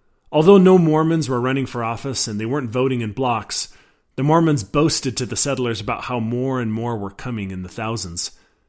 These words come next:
It would only take a few hundred more to wrestle political control from those who'd established the city and the county.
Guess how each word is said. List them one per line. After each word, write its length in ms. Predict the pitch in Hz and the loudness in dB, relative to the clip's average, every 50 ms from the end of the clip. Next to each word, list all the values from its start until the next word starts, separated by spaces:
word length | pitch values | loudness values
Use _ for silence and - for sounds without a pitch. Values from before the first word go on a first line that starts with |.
| _ _ _ _ | _ _ _ _
It 60 | 139 | -2
would 120 | 123 127 131 | 0 2 2
only 220 | 156 180 196 170 | 4 4 4 2
take 260 | - - 175 175 175 | 4 2 2 0 0
a 40 | 147 | -2
few 240 | - - 151 160 143 | -6 -2 -2 -2 0
hundred 300 | 131 151 143 131 127 113 | 0 -2 -2 -4 -4 -2
more 280 | 117 120 135 147 123 107 | -2 -2 -2 -2 -4 -4
to 160 | - - 92 | -6 -10 -10
wrestle 420 | 90 98 123 127 - - 123 101 | -6 -4 -4 -4 -4 -4 -6 -8
political 500 | - - - 117 120 120 120 117 - 104 | -10 -10 -8 -6 -6 -6 -6 -8 -10 -12
control 460 | 98 - 110 101 - - 127 127 120 | -10 -8 -10 -8 -6 -4 -4 -4 -4
from 160 | 113 - 107 104 | -4 -6 -6 -4
those 300 | 110 113 117 113 - - | -2 -2 -2 -4 -4 -6
who'd 140 | 120 104 | -6 -6
established 580 | 107 98 - - 135 117 113 101 110 - - - | -6 -8 -6 -6 -6 -6 -4 -6 -6 -6 -8 -8
the 60 | 104 | -6
city 440 | - - - 135 113 113 104 98 - - _ _ _ | -6 -4 -4 -2 -4 -4 -6 -8 -10 -16 _ _ _
and 200 | 139 131 135 127 | -4 -2 -2 -2
the 60 | 110 | -4
county. 560 | - - 120 120 131 123 - 85 - - - | -4 -6 -4 -4 -4 -4 -6 -8 -12 -14 -18